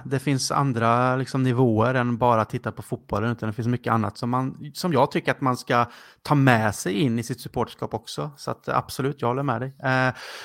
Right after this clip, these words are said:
lite kort då, eh, vi kan ändå, liksom, röra lite vid det, men som sagt, det ryktas ju mycket om ägarbyte och så nu. Hur, hur känner du inför de här delarna kring det när det pratas mycket om, som såklart då, ägare med, eh, likt Man City till exempel, med oändligt med pengar och den möjligheten, eller om det är så att det finns andra investerare från andra håll och så vidare. Hur, hur känner du rent känslomässigt?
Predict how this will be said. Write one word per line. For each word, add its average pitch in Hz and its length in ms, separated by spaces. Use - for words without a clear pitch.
lite 175 180
kort 175 420
då, 170 120
eh, 139 720
vi 135 80
kan 156 160
ändå, 135 280
liksom, 135 440
röra 131 200
lite 147 200
vid 131 120
det, 117 80
men 127 180
som 135 100
sagt, 127 200
det 135 80
ryktas 135 300
ju 143 40
mycket 135 180
om 123 100
ägarbyte 113 500
och 131 60
så 127 140
nu. 120 120
Hur, 131 160
hur 139 200
känner 147 280
du 143 180
inför 160 240
de 151 120
här 131 200
delarna 117 400
kring 120 220
det 113 80
när 113 120
det 110 60
pratas 110 380
mycket 131 220
om, 110 200
som 120 180
såklart 117 480
då, 131 80
ägare 113 440
med, 110 180
eh, - 800
likt 143 340
Man 151 160
City 147 320
till 151 160
exempel, 143 360
med 135 320
oändligt 131 400
med 127 100
pengar 120 460
och 127 60
den 120 280
möjligheten, 123 640
eller 117 180
om 117 160
det 120 80
är 117 100
så 117 140
att - 80
det 123 80
finns 127 220
andra 113 300
investerare 113 540
från 120 180
andra 113 220
håll 117 180
och 113 80
så 123 60
vidare. 120 160
Hur, 139 160
hur 147 80
känner 139 380
du 143 100
rent 139 180
känslomässigt? 123 760